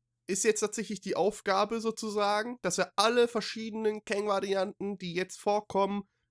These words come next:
ausfindig macht und am besten dann auslöscht. So, weil das geht nicht. Ähm, Quantumania, wissen wir nicht, was passiert. Im Ende, im Ende steht ja, ja,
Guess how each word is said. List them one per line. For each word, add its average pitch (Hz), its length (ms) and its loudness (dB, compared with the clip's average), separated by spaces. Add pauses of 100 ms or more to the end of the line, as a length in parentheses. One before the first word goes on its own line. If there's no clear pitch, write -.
ausfindig 220 540 0
macht 214 320 -2
und 170 80 -4
am 151 220 -2
besten 165 400 2
dann 151 200 2
auslöscht. 131 640 -6 (240)
So, - 220 -4 (520)
weil 165 320 6
das 165 240 0
geht 165 220 0
nicht. - 220 -20 (500)
Ähm, 190 440 2 (840)
Quantumania, 240 840 4 (140)
wissen 247 300 2
wir 330 60 2
nicht, 320 140 2
was 311 140 -2
passiert. 285 420 0 (180)
Im 202 160 2
Ende, 220 480 6
im 190 140 2
Ende 196 300 6
steht 190 320 -4
ja, 175 100 4
ja, 160 360 4